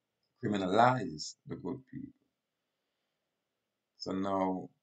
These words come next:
this society is in decay. No surprise. Who are the people leading these societies?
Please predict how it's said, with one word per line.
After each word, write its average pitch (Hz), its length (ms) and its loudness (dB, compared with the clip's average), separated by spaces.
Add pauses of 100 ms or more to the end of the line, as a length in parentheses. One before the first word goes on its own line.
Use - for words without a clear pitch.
(240)
this 98 140 -4
society 90 1000 -4
is 95 200 -2
in 92 160 0
decay. 131 540 -4 (1600)
No 92 340 -2
surprise. - 960 -8 (680)
Who 104 420 0 (180)
are 90 160 -2
the 95 120 -8
people 82 560 -8 (1120)
leading 92 640 -2 (720)
these 92 440 -4
societies? - 960 -10